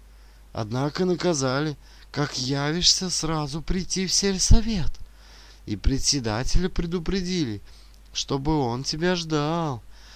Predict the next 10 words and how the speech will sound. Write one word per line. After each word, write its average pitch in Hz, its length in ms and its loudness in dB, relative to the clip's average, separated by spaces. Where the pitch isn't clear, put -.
Он 165 320 -2
сегодня 170 540 0
за 135 260 -2
день 101 220 -8
три 147 300 0
раза 190 320 2
приходил. 151 640 -2
Недавно 117 560 0
ушёл. 113 380 -2
Может, 127 400 -4